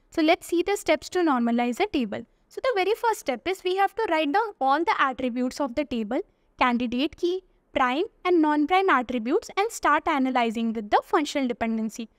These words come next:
So in the question, we would be provided with a relation and their functional dependency. We have to find out the candidate key, prime,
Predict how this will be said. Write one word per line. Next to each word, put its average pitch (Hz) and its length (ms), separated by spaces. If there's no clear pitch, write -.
So - 140
in 415 120
the 494 100
question, 415 320
we 403 120
would 381 160
be 392 100
provided 311 480
with 330 180
a 349 60
relation 285 560
and 285 200
their 381 120
functional 294 400
dependency. 226 560
We 294 60
have 311 120
to 415 80
find 320 320
out 370 140
the 415 100
candidate 240 600
key, 339 240
prime, 269 460